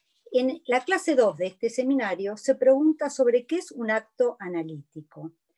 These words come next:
habiendo tomado los actos sintomáticos de Freud, de la psicopatología de la vida cotidiana y los actos fallidos.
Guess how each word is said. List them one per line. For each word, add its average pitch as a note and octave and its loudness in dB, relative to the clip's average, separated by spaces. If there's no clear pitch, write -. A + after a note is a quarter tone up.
habiendo G#3+ -2
tomado G#3 2
los F#3 -4
actos G3 -6
sintomáticos F#3+ -6
de F3+ -2
Freud, A#3+ 2
de E3+ -4
la F3 -2
psicopatología E3+ -2
de F#3+ 4
la F#3 4
vida G#3 2
cotidiana A#3+ 2
y A#3+ 2
los F#3+ -4
actos F3+ -6
fallidos. C#3+ -10